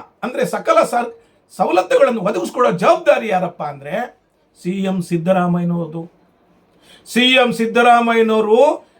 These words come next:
ನೇರವಾಗಿ ಚುನಾವಣೆ ಕಣಕ್ಕೆ ಬರಬೇಕಾಗ್ತದೆ, ಕ್ಯಾನ್ವಾಸ್ ಮಾಡ್ಬೇಕಾಗ್ತದೆ. ಮಾಡೋದ್ರ ಮೂಲಕ, ಸಂಪನ್ಮೂಲಗಳನ್ನು ಒದಗು-, ಒದಗಿಸುವುದರ ಮೂಲಕ by hook or crook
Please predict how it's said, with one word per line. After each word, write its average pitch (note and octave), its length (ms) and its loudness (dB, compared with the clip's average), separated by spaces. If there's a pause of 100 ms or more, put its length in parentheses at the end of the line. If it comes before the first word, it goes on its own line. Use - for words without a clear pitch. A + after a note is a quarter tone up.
(180)
ನೇರವಾಗಿ A#3 640 2
ಚುನಾವಣೆ B3 720 -4
ಕಣಕ್ಕೆ C4+ 340 0
ಬರಬೇಕಾಗ್ತದೆ, A#3 840 -4
ಕ್ಯಾನ್ವಾಸ್ A#3+ 680 -2
ಮಾಡ್ಬೇಕಾಗ್ತದೆ. A#3 920 -4 (880)
ಮಾಡೋದ್ರ C4+ 580 4
ಮೂಲಕ, G#3 360 -4 (600)
ಸಂಪನ್ಮೂಲಗಳನ್ನು B3+ 880 -2
ಒದಗು-, A#3 300 -6
ಒದಗಿಸುವುದರ G#3 580 -4
ಮೂಲಕ G3+ 360 -4 (640)
by F3 160 -2
hook E4+ 360 -2
or A3+ 340 0
crook E4 240 -6